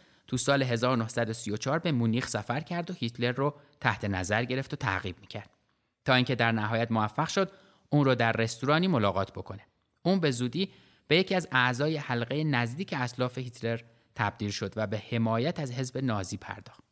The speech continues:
هیتلر به اون خونه‌ای در مونیخ داد که زوجی یهودی هنوز در اون زندگی می‌کردن. وقتی که یونیتی برای بررسی خونه و دستوراتی در زمینه بازسازی اون به اونجا رفت، این زوج یهودی چاره‌ای جز تمکین نداشتن و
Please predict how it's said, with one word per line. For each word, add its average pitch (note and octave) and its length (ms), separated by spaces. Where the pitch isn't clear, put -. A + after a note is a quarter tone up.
هیتلر D3 380
به C#3+ 60
اون D3+ 180
خونه‌ای D3+ 380
در C#3+ 180
مونیخ C3 300
داد F#3 160
که F#3+ 120
زوجی D3+ 340
یهودی A#2 520
هنوز A#2+ 340
در G#2+ 140
اون A2+ 200
زندگی G2+ 420
می‌کردن. - 400
وقتی G#3+ 260
که A3+ 120
یونیتی C#3+ 400
برای C3 260
بررسی B2+ 560
خونه B2 260
و D3+ 100
دستوراتی A#2 600
در G#2+ 180
زمینه A2 380
بازسازی A2+ 680
اون B2 240
به G2+ 80
اونجا G2 280
رفت، E3 360
این D3 160
زوج D3 260
یهودی A2+ 540
چاره‌ای C3 380
جز C3 220
تمکین A2+ 480
نداشتن E3 460
و E3 60